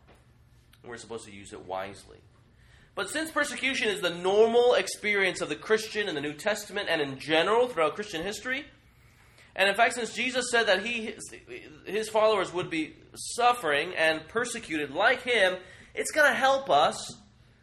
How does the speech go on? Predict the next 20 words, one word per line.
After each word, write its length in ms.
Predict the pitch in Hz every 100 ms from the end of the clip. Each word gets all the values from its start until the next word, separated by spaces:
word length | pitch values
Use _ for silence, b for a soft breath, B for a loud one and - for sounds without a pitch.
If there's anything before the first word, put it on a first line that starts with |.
| b b _ -
strengthen 640 | - - 214 240 233 226
our 200 | 208 -
faith 380 | 147 139 180 - - _ - _ _ _ _ _ - -
by 120 | 165
looking 600 | 175 214 262 220 156 147
at 340 | 147 151 - 135
the 120 | 135
hope 440 | - 202 165 151 - b b
that 100 | - - -
suffering 440 | 185 - 180 160
Christians 500 | - 165 - 143 131
have. 400 | - 120 71 71 - _ _ _ _ - _ _ _ _ _ _ _ _ -
And 140 | - 208
this 140 | 226
helps 240 | 240 226 214
us 80 | 202
to 80 |
strengthen 480 | 180 - 214 220 240
our 100 | 240
faith 360 | 240 180 165